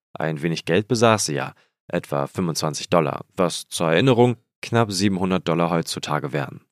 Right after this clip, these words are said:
Doch ohne ein eigenes Einkommen wäre es schwer für sie, eine eigene Wohnung zu finanzieren. Besonders auch, weil sie eine alleinstehende Frau ist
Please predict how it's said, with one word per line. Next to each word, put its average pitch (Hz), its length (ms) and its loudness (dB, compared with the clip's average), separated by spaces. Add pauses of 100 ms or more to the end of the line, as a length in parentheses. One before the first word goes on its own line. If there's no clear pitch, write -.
(200)
Doch 107 280 2 (440)
ohne 85 440 -2
ein 78 200 -4
eigenes 85 460 -2
Einkommen 104 480 0 (260)
wäre 117 300 0
es 117 140 -2
schwer 95 280 4
für 85 160 -4
sie, 82 320 0
eine 92 240 0
eigene 95 320 -2
Wohnung 95 340 2
zu - 140 -4
finanzieren. 76 760 -6 (320)
Besonders 80 440 -2
auch, 82 320 0 (340)
weil 92 200 2
sie 92 220 0
eine 90 240 0
alleinstehende 82 640 0
Frau 87 320 2
ist - 260 0